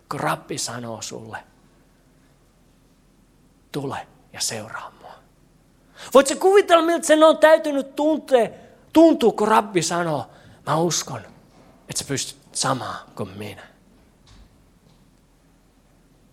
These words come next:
Totta kai sä jättäisit sun verkkosi, sillä opettaja uskoo suhun. Jeesus uskoo, että sä voit tulla hänen kaltaisekseen.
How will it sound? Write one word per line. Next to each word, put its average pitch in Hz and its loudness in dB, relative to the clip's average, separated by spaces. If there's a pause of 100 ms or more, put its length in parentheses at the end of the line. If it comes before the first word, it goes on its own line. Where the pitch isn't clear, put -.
(440)
Totta 311 4
kai 294 4
sä 277 2
jättäisit 262 0
sun 196 -4
verkkosi, 233 2
sillä 196 -2 (2000)
opettaja 170 -2 (300)
uskoo 139 -6
suhun. 104 -10 (220)
Jeesus 247 2
uskoo, 185 -8 (200)
että - -10
sä 165 -8
voit 156 -8
tulla 160 -4
hänen 156 -4 (380)
kaltaisekseen. - -4